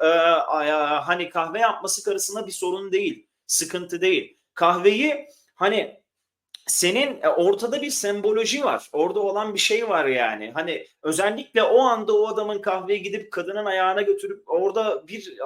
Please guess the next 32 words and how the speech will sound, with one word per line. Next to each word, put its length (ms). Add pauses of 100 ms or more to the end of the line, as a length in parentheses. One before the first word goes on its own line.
(140)
orada 340 (320)
bir 280 (120)
adamın 460
beynine 360
şartlanan, 600
koşullandırılan 920
bir 40
şey 280
var. 280 (420)
Ve 140
yani, 380 (180)
e, 40
aklı 460
başında 320
her 140
insan 360
bunu 180
görebilir. 480
Ama 220
işte 400 (280)
erkek 500
yaptığı 440
zaman 360
bir 100
sorun 400
yok. 320
Ama 240
aynı 300
insanlar, 760
mesela 380
şu 260
adam, 340